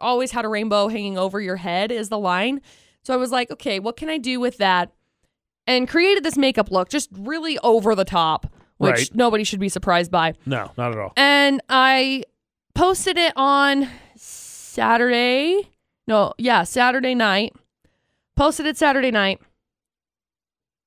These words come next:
Speaker 1: Didn't think anything of it. Tagged Casey Musgraves in it because the song was the inspiration behind it.
Speaker 2: Of course.
Speaker 1: And posted it, went to sleep.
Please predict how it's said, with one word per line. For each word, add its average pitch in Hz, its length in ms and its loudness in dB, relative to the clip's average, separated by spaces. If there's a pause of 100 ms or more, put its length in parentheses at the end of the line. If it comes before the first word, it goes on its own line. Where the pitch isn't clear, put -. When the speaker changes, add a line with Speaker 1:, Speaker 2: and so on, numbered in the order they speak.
Speaker 1:
Didn't 320 220 2
think 302 160 2
anything 240 320 0
of 196 100 2
it. 196 100 6
Tagged 294 280 0
Casey - 260 -2
Musgraves 214 480 0
in 208 100 0
it 208 160 0
because 185 580 -2
the 196 120 -4
song 247 380 2
was 208 180 -4
the 185 260 -4
inspiration 190 640 -4
behind 180 380 -2
it. 160 100 -4
Speaker 2:
Of - 480 -20
course. 165 420 -2
Speaker 1:
And 262 460 -2 (640)
posted 349 320 0
it, 269 260 -2 (180)
went 302 200 -8
to 247 80 -16
sleep. 196 360 -6